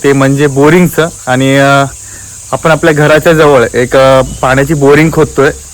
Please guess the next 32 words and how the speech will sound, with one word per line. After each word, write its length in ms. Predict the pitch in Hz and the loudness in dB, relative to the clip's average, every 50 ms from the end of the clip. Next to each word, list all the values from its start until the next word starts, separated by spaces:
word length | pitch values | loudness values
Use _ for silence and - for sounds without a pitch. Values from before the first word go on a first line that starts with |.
| - - | -18 -10
आणि, 240 | - 127 131 127 127 | -6 -4 -2 0 0
अ, 200 | 127 127 123 123 120 104 - - - - - - - - - - - - - - - - - - | 0 0 0 -2 -4 -8 -14 -20 -20 -20 -20 -20 -20 -20 -20 -20 -20 -20 -20 -20 -20 -20 -10 -4
ब-, 40 | 143 | -2
आपल्या 480 | 139 135 135 135 - 127 131 - 165 165 | 0 2 2 2 0 -2 -2 0 -2 0
झाडांसाठी 600 | 151 147 139 143 151 160 165 160 165 151 - 165 | 0 0 0 2 2 2 2 0 -2 0 2 2
वगैरे 280 | 160 156 151 156 151 | 2 4 4 2 0
पाणी 260 | 143 - 143 135 139 | 0 0 0 0 0
आपल्याला 260 | 147 143 139 151 147 147 | 0 0 0 -2 -2 -2
क-, 400 | - - 151 143 143 139 139 135 | -2 0 2 2 2 2 0 0
कमी 220 | - 147 147 160 | -2 -2 0 0
भेटतं, 320 | 156 135 123 113 - 131 | 0 0 -2 0 -2 -4
त्यामुळे 440 | 127 - 139 139 139 139 139 143 143 | 0 0 0 0 2 2 2 2 0
ते 380 | 139 143 147 143 147 147 143 - - - | 0 0 0 2 2 2 0 0 -4 -8
बोरिंग 400 | 151 147 143 139 139 139 143 147 143 | -6 -2 0 0 2 0 0 -2 -4
खोदणं 300 | - 151 135 139 147 147 | -4 -4 -2 0 -2 -2
क-, 100 | 139 147 | -2 0
आपल्याला 440 | 135 135 131 127 123 - 139 135 139 | 0 2 2 0 0 0 0 0 2
गरजेचं 420 | 135 139 135 135 147 143 - 147 | 2 0 0 0 -2 0 0 0
होतं. 140 | 131 120 135 | 0 0 0
आणि 140 | 123 123 131 | -2 -2 -2
आपल्याला 320 | 123 113 131 131 131 135 | -4 -2 -2 0 0 -2
स्विमिंग 400 | 135 - - 143 139 147 160 170 | -4 -4 -2 0 0 2 0 0
पूल 140 | 151 180 180 | 0 0 0
पण 160 | 170 170 151 | 0 0 0
आहे 100 | 131 131 | 0 0
आपल्या 280 | - 131 123 - 131 123 | -2 -4 -4 -2 -2 0
घरामध्ये, 420 | 131 131 127 127 123 120 127 135 - - - - - - - - | 0 0 0 0 -2 -2 -4 -4 -6 -12 -20 -20 -20 -20 -8 -4
त्यासाठी 300 | 147 139 131 147 139 147 | -4 -2 0 0 0 0
आपल्याला 240 | 143 143 147 147 147 | 0 2 2 0 2
बोरिंगची 420 | 147 143 147 147 156 156 147 165 | 2 2 2 2 0 0 -2 0
गरज 260 | 147 147 147 151 147 | 0 2 2 2 2
होती. 200 | 143 117 120 135 | 2 0 0 -4